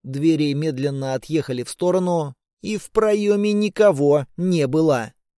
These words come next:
Шах несколько секунд с недоумением вглядывался в пустой коридор, пока, наконец, ему это не надоело. Он посмотрел на одного из охранников,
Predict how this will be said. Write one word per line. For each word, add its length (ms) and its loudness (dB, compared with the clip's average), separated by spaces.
Шах 400 -2
несколько 520 -4
секунд 480 -4
с 100 -10
недоумением 840 0
вглядывался 680 -2
в 80 -12
пустой 380 -4
коридор, 640 -2
пока, 280 -4
наконец, 520 -6
ему 300 -4
это 240 -4
не 120 -4
надоело. 680 -2
Он 160 -8
посмотрел 560 -2
на 200 -2
одного 380 -2
из 160 -4
охранников, 880 -4